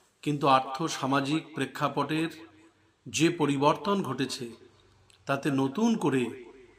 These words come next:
এই যাত্রাকে উজ্জীবিত করা কতটা সম্ভবপর হবে সেটা ভাবার বিষয়,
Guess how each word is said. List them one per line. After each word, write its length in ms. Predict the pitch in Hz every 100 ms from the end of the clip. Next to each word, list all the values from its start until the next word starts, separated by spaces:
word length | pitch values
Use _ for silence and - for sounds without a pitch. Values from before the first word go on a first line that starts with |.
| -
এই 120 | 151
যাত্রাকে 840 | 135 131 123 - 151 147 160 160 -
উজ্জীবিত 580 | 156 123 139 202 202 185
করা 640 | 131 131 131 123 131 127 - - - - -
কতটা 720 | 147 - 180 185 190 190 190 185 190
সম্ভবপর 760 | - - 165 175 233 262 185 147
হবে 360 | 123 120 117 - - - - _ _ _
সেটা 680 | - 190 139 123 123 123 - - - _ _ _ _ _ _ _ _ _ _ _ _ _ _ _ _ _ _ _
ভাবার 400 | - - 143 156
বিষয়, 400 | 123 113 - 107